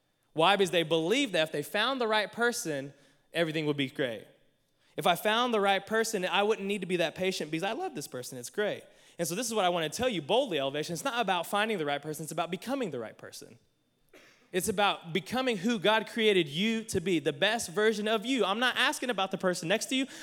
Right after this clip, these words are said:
I'm not talking about your roommate. I'm not talking about your sibling. I'm talking about you, the best version of you. I want you to strive to become that version. Pastor Rick says all the time,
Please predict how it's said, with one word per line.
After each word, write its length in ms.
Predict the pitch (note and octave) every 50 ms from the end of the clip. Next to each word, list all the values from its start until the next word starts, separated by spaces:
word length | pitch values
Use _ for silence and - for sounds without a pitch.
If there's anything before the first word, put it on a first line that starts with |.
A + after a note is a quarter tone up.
| - F3
I'm 80 | F#3+
not 180 | G3+ F#3+ - -
talking 220 | A#3 A#3 A#3 B3+
about 180 | A3+ A#3 G#3+ F3+
your 140 | E3 D#3+ D3+
roommate. 340 | G3 A#3+ C4 C4+ C4+ C4
I'm 80 | A3 G#3+
not 180 | G#3+ G#3 G3 -
talking 280 | - A3 A3+ - G#3+
about 160 | F#3+ F#3+ E3
your 80 | D#3+ D#3
sibling. 340 | - - B3 A#3+ B3 C4 A#3 - - - -
I'm 100 | F3 F#3
talking 240 | - G3+ G3 G3+ G#3
about 240 | F#3+ G3 G3 F#3+ G3
you, 400 | F#3+ A3+ A3+ F3+ C3 A2 G#2+ A2 - - - - - _ -
the 120 | E3+ E3
best 420 | C3 F#3 F#3+ G#3 A#3 A3+ - -
version 460 | A#3 F#3 E3+ G3+ G3+ G#3 G3 F#3+ G3+ G3+
of 180 | F#3 F3 D#3
you. 260 | D#3+ G3 G#3 F3+ E3 - F3
I 120 | F#3+ G#3
want 180 | A3+ A#3+ A3 G#3+
you 60 | F#3+
to 100 | E3+ D3+
strive 380 | - - G3 F#3 G3 G3+ F#3+
to 80 | F#3 F3+
become 520 | D#3 G3+ G3 - - A#3 C#4+ D4 C4+ A#3
that 200 | F3 D3+ - C3+
version. 320 | C3+ C3+ B2 B2 B2 B2+ A#2+
Pastor 260 | G3 A3 A3+ - B3+
Rick 100 | A#3+ A#3
says 160 | - A3+ F#3
all 100 | G#3+ G#3
the 80 | G3+ G3+
time, 280 | - A3+ G#3+ A3 A3